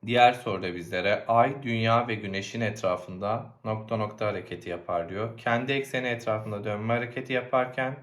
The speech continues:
dünya ve güneşin etrafında ise dolanma hareketi yapar. Ayın evreleri vardı. Ana ve ara evreler olarak ayırıyorduk. Ana evreleri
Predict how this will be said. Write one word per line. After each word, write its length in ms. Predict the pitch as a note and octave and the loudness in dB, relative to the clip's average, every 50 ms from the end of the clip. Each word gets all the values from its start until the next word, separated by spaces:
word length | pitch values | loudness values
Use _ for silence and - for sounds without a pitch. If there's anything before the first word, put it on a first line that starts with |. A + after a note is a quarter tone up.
| C3+ A#2+ | -8 -6
dünya 420 | A2+ A2+ A2+ A#2 A#2 B2 B2 A#2 | -4 0 0 2 2 2 2 2
ve 80 | A2 A2 | 0 -2
güneşin 420 | A2+ A2+ G#2+ A2 G#2+ A2 - B2+ | -4 -4 -6 -4 -6 -6 -4 -2
etrafında 600 | A#2 A2 A2 - G2+ F#2+ F#2+ - - F#2+ F#2+ G2 | -2 -2 -2 -2 -2 -2 -2 -4 -6 -10 -8 -8
ise 460 | F#2+ F#2+ - - B2 B2+ D3 D#3+ - - - - _ _ _ _ _ | -8 -10 -8 -4 -2 -2 -2 -4 -8 -16 -20 -20 _ _ _ _ _
dolanma 600 | G#2+ G#2 G2+ G#2+ G#2 G#2 G#2+ A2 A#2 A2+ A2+ A2 | -6 -2 0 2 2 2 2 2 2 2 2 0
hareketi 480 | F#2 F#2 F#2+ F2 - - F2 F2 - E2 | -4 -6 -6 -8 -8 -10 -12 -10 -8 -8
yapar. 420 | D#2 D#2+ - - E2+ - - - _ _ _ _ _ _ _ _ _ _ _ _ _ _ _ _ _ _ _ _ _ _ _ _ _ _ _ _ _ _ _ _ _ _ _ _ _ _ _ _ - - - _ _ _ _ _ _ _ | -8 -8 -8 -10 -10 -10 -12 -16 _ _ _ _ _ _ _ _ _ _ _ _ _ _ _ _ _ _ _ _ _ _ _ _ _ _ _ _ _ _ _ _ _ _ _ _ _ _ _ _ -20 -20 -20 _ _ _ _ _ _ _
Ayın 400 | - B2+ C3 C3 C#3+ C#3+ D#3 D#3 - - - | 0 2 4 4 4 2 2 -2 -6 0 4
evreleri 600 | B2+ B2+ A#2+ A#2+ B2 A#2+ A#2 A#2+ A#2 A#2+ A#2 A2+ | 4 6 6 6 4 4 4 4 4 4 4 4
vardı. 480 | G2 F#2 F2+ F2+ G2+ A#2 B2 - - - | 4 4 4 4 2 2 0 0 0 0
Ana 280 | A#2 A2 A#2 A#2 A#2+ A#2 | 0 2 2 2 4 6
ve 220 | A#2 A#2 A2+ - | 6 4 6 4
ara 220 | A2+ G#2 A2 A2 | 2 4 4 4
evreler 300 | A2+ A2 G#2 G#2 G2 F#2 | 4 4 2 2 0 0
olarak 480 | F#2+ F#2+ G2 G2 G2+ A2 A#2+ - - - | 0 0 0 0 0 0 -2 -2 -4 -6
ayırıyorduk. 840 | G#2 G#2 G2+ G2+ G2+ G2 G2 G2 F#2+ F#2 F2 - A2+ A#2+ - - - - _ _ _ | -4 -4 -4 -4 -4 -4 -4 -4 -4 -6 -6 -8 -8 -10 -10 -12 -18 -20 _ _ _
Ana 220 | A2 A#2 B2+ C3+ D3 | 0 0 2 2 2
evreleri 760 | D3+ D3 C#3+ C#3+ C#3+ C3+ C3 B2 A#2+ B2+ B2+ C3 C3+ - - | 2 2 2 0 0 2 0 0 0 -2 -2 -4 -4 -8 -12